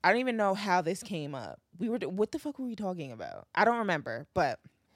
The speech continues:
this is when I lived in Flatbush. Lived in Flatbush two years ago. No, a year ago. Flatbush is the worst place ever, by the way. I just wanna say that out loud.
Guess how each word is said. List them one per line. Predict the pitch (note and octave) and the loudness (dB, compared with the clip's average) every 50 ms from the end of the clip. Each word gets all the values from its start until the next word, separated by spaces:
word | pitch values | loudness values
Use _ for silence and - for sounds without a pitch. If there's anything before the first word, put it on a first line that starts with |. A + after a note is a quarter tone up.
| _ - - - - _ _ _ _ _ _ _ _ _ _ - - - _ - - - - - - - - | _ -20 -20 -20 -20 _ _ _ _ _ _ _ _ _ _ -18 -18 -18 _ -20 -20 -20 -20 -20 -18 -8 -6
this | E3 F3 | -6 -2
is | G3+ | 0
when | G#3+ G#3+ | 2 2
I | G#3 | 4
lived | G3 G3 G3 F3+ | 2 2 0 0
in | F3+ E3+ | -2 -4
Flatbush. | - F3 D3 C3 - - G2 E2+ - - - - _ _ _ _ _ _ _ _ _ _ _ _ _ _ - | -2 0 0 0 0 -4 -8 -8 -8 -10 -14 -18 _ _ _ _ _ _ _ _ _ _ _ _ _ _ -8
Lived | D#3+ E3+ F3 | -6 -4 -4
in | F#3 E3+ | -4 0
Flatbush | - E3+ D#3 C3+ - D3+ E3 - | 2 2 2 2 2 -4 -6 -4
two | - F3 | -6 -6
years | E3 D3+ C#3+ C3 B2 - | -4 -4 -4 -6 -6 -8
ago. | - - - - - E3+ E3+ - _ _ - | -8 -10 -10 -10 -10 -14 -16 -18 _ _ -8
No, | D3 C3 B2 | -6 -6 -4
a | A#2 C3 | -6 -6
year | C#3 C#3 B2 G2+ | -6 -8 -8 -10
ago. | - - - - - - - _ | -10 -12 -14 -14 -14 -16 -16 _
Flatbush | - F3 E3 F#3+ G3+ G#3+ G3+ | -2 0 0 0 0 -4 -8
is | F3+ E3 | -8 -8
the | - D#3+ | -10 -10
worst | A2 A#2 C3+ A#2 C#3 - - | -8 -8 -10 -10 -10 -12 -12
place | - - - - - | -12 -12 -12 -10 -12
ever, | - - - - - E3+ - _ _ _ - | -12 -12 -12 -14 -16 -16 -18 _ _ _ -10
by | - - | -10 -10
the | F2 - | -10 -10
way. | - - - - - _ _ - - | -14 -14 -16 -18 -20 _ _ -16 -12
I | B2+ | -10
just | D#3 E3 - | -10 -10 -10
wanna | C#3+ B2 - | -10 -10 -10
say | - - - - | -12 -12 -12 -12
that | - - - - _ _ - | -14 -16 -16 -18 _ _ -10
out | - C3 - | -8 -8 -8
loud. | - - - - | -8 -10 -12 -12